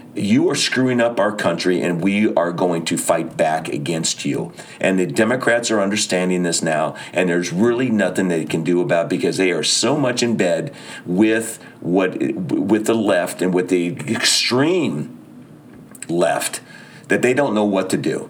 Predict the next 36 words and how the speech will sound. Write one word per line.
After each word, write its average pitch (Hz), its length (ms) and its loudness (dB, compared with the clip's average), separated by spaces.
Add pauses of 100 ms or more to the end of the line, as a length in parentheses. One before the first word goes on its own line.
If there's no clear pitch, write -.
They 107 140 4
are 98 120 0
so 127 220 2
beholden 135 680 0
to 82 100 -4
them. 71 240 -4
Joe 101 220 2
Biden 95 320 0
is 90 140 0
so 104 200 2
beholden, 104 540 0
and 85 140 0
he's 87 140 -4
been 98 200 0
that 101 180 2
way 90 360 0 (300)
all 117 220 4
of 127 100 -2
his 131 140 0
career. 69 460 -2 (340)
Wherever, 107 500 0
wherever 110 520 2
the 131 100 -2
Democrats 120 600 0
move, 101 440 0 (200)
that's 85 260 0
where 95 160 2
he 98 80 0
moves. 85 360 -2
That's 85 220 0
where 85 160 0
his 90 160 0
center 85 280 -2
becomes. 73 600 -6 (640)
And 87 580 -2
unfortunately, 107 920 0